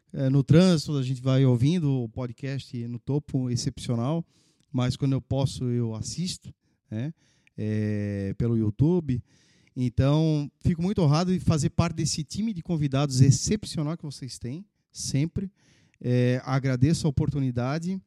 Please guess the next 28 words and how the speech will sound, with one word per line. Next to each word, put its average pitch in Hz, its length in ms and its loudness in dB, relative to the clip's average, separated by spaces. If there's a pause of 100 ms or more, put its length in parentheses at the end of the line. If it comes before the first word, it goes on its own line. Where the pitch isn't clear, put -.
(300)
né? 139 280 -2
O 127 40 -2
Mazinho, 117 540 0
o 127 40 0
Sheila, 165 540 -2 (360)
é, 117 760 -2
o 110 120 -2
Edinho. 143 500 0 (460)
E 143 1040 2 (340)
quero 160 680 4
agradecer 151 560 0
aos 151 120 -6
patrocinadores 151 960 -2
por, 147 500 4 (460)
é, 135 920 0
é, - 60 -14
acreditarem 180 580 2
nessa 160 260 4
ideia 147 380 4
e 143 220 -2 (240)
tão 214 240 2
vendo, 156 360 2
né, 180 240 -2
esse - 220 -6
diferencial 147 480 -4
que 139 140 -6
realmente 131 440 -2
é 139 180 -2